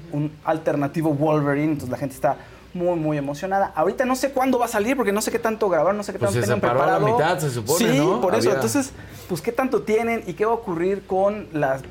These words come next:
Speaker 1: pues, con lo que venga? O sea, ¿qué va a ocurrir con todo el, todo lo, eh, los, el problema de los actores y de los escritores? No lo sé, y quién sabe cuándo va a salir, pero se tiene planeado para el veinticuatro, ¿no? Ahora,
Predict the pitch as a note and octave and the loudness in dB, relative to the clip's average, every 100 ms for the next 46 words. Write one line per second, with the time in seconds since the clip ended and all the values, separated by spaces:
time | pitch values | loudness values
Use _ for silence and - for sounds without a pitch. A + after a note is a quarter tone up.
0 | - - - - D3+ D#3+ E3 D#3+ E3 D#3+ | -16 -18 -16 -8 -4 0 2 2 2 2
1 | C4 D4 B3+ - F3+ E3+ G3+ G#3 F#3 F#3 | 2 0 -2 -6 -4 0 0 0 -2 0
2 | G3+ E3+ - - F3 F3 F#3+ F3+ D#3+ C#3+ | 0 0 -4 -4 0 2 4 4 2 0
3 | C#3 B2+ - - - E3+ F3 F3 - C#3+ | -2 -6 -14 -20 -6 0 2 2 2 2
4 | C#3 C3+ - D3+ D3 D3+ E3 D3 - A2+ | 2 0 -4 -6 -2 0 2 0 -2 -6
5 | - E3 D#3+ D#3+ D#3 B2+ B2 B2 A#2+ - | -2 0 2 0 -4 -4 -4 -4 -8 -8
6 | - B2 E3 A3+ - - - - D#3 D3+ | -8 -2 0 0 -4 -18 -14 -2 0 2
7 | F#3+ G#3+ - - - C3+ D#3+ C#3+ C#3+ C#3 | 0 0 -4 -12 -8 -2 0 0 0 0
8 | C3 C3 D#3 F#3+ A#3 - D#3 D#3+ G3 G3+ | -2 0 0 2 0 0 2 2 2 0
9 | C#3 C3+ D#3+ E3+ D#3 D3 D3 C3+ A#2+ - | -4 -4 -2 -2 -2 -2 -2 -2 -6 -14
10 | - - - C#3 B2+ B2+ G#2+ C#3+ - - | -20 -20 -6 -2 -2 -4 -6 -4 -4 -6
11 | - - - A#2+ - - - - - C#3+ | -16 -16 -12 -12 -12 -20 -20 -20 -8 0
12 | D3+ | 0